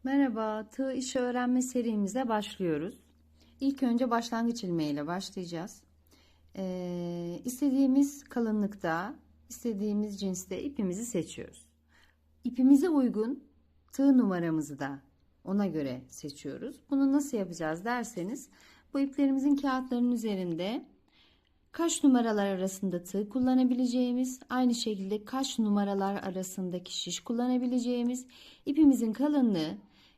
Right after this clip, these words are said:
işte kullanım talimatları, yıkama talimatları,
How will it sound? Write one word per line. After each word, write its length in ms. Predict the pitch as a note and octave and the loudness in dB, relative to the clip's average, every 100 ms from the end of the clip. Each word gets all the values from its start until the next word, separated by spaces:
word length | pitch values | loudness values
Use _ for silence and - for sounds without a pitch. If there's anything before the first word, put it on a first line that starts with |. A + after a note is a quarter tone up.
| - | -8
işte 440 | B3+ - C#4 C4+ | -8 -2 0 2
kullanım 420 | C4+ D#4 D#4+ C#4+ | 0 4 6 6
talimatları, 680 | C4 A3+ F#3+ E3+ D#3 - G3+ | 6 4 2 0 -2 -2 -2
yıkama 400 | C4 C#4 C#4+ C4+ | -2 2 2 2
talimatları, 1040 | C4 G3+ D#3+ D#3 C#3+ C#3+ C3+ B2+ D#3 B3 | 0 0 0 0 -2 -4 -6 -4 -4 -6